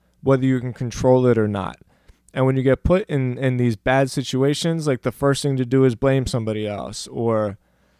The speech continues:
you know, try to find a way out of it or potentially try to find a scapegoat.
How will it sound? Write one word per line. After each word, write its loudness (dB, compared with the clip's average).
you -4
know, -2
try -2
to 0
find 0
a 0
way 4
out 4
of -2
it 0
or -2
potentially -8
try -4
to -2
find -2
a 0
scapegoat. 0